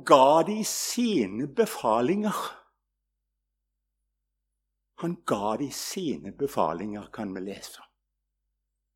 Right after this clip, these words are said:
Dette møtet her i Matteus tjueåtte, det skjedde i Galilea.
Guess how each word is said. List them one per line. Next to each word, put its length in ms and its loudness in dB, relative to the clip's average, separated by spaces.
Dette 400 2
møtet 680 4
her 360 2
i 160 0
Matteus 600 4
tjueåtte, 640 0
det 260 4
skjedde 440 4
i 100 -4
Galilea. 720 4